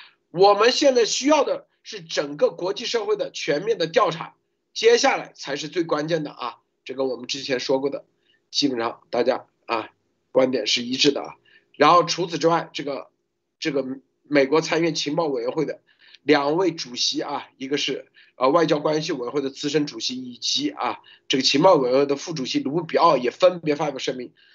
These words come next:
敦促啊，拜登总统继续进行病毒溯源调查，并且明确说啊，一定要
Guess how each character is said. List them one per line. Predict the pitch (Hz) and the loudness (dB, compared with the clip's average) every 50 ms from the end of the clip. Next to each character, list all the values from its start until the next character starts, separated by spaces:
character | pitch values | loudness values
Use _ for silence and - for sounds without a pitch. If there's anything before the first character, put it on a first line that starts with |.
| _ _ _ _ | _ _ _ _
敦 | - 190 185 185 196 175 | 2 2 2 2 0 -4
促 | 165 - 208 156 | -8 -10 -10 -6
啊， | - 139 135 107 - _ _ _ _ _ _ | -4 -4 -4 -4 -6 _ _ _ _ _ _
拜 | - 175 170 165 | 2 2 2 4
登 | 165 170 165 160 | 2 0 0 0
总 | - 165 151 170 | -2 -2 -2 -2
统 | 160 160 - - | -2 -4 -6 -4
继 | - - 240 196 | -6 -6 -4 -4
续 | 160 160 160 | -6 -6 -4
进 | 160 170 160 | -4 -2 -2
行 | 151 143 135 | -2 -2 -2
病 | - 170 156 139 | -2 -2 -2 -2
毒 | 127 123 - - | -2 -6 -12 -14
溯 | - - - 175 | -12 0 0 2
源 | 147 135 123 - - _ _ | 2 2 0 -2 -8 _ _
调 | - 175 151 135 | 2 2 2 2
查， | 131 - - 113 113 - - _ _ _ _ _ _ _ _ - - - - _ _ | 0 -2 -6 -6 -8 -8 -12 _ _ _ _ _ _ _ _ -20 -20 -20 -20 _ _
并 | - 185 175 | -8 -4 -4
且 | 160 160 - - - - _ _ _ _ _ _ _ _ _ _ _ _ _ _ | 0 2 0 0 0 -8 _ _ _ _ _ _ _ _ _ _ _ _ _ _
明 | - 143 160 175 165 | 0 0 2 2 2
确 | - - 285 208 165 | 4 6 6 6 6
说 | 160 175 160 | 4 2 0
啊， | - - 156 143 113 | 0 0 -2 -2 -2
一 | 113 127 143 165 | -6 -8 -10 -10
定 | 160 - - 240 202 170 160 | -10 -10 -12 -8 -4 2 2
要 | 170 175 156 - | 2 2 2 -2